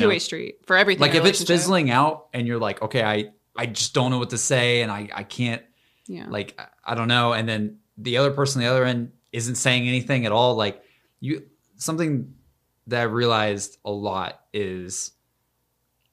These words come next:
Speaker 1: if someone likes you, they will put in the effort. <laughs> Like, they will.
Speaker 2: Yeah.
Speaker 1: They, they will literally put in the effort. Um, the, I, I, you know, a lot of people ask, like, advice and stuff about,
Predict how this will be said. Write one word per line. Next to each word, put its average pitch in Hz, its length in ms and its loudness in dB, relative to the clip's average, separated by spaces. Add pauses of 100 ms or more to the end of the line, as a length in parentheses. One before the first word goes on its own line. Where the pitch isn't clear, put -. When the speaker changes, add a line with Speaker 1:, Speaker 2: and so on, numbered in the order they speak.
(480)
Speaker 1:
if 110 120 -8
someone 170 500 -2
likes 127 380 0
you, 90 340 -4 (400)
they 131 280 0
will 135 140 4
put 135 200 4
in 113 160 0
the 110 120 -4
effort. 98 520 -8
<laughs> - 40 -20 (140)
Like, 107 180 -8
they 113 140 0
will. 107 280 -4
Speaker 2:
Yeah. 170 200 -12 (300)
Speaker 1:
They, 117 280 -2
they 117 240 -6
will 107 180 -2
literally 127 240 2
put 127 160 -2
in 117 80 -2
the 110 120 -4
effort. 98 520 -6 (160)
Um, 90 520 -8 (280)
the, - 180 -8
I, 104 120 -2
I, 98 220 -8 (360)
you 117 100 -12
know, 104 120 -4
a - 20 -2
lot 120 140 0
of 123 60 -6
people 107 520 -4 (720)
ask, 110 220 -2
like, 107 140 -4
advice 101 400 -4
and 98 100 -8
stuff 95 360 -6
about, 90 420 -8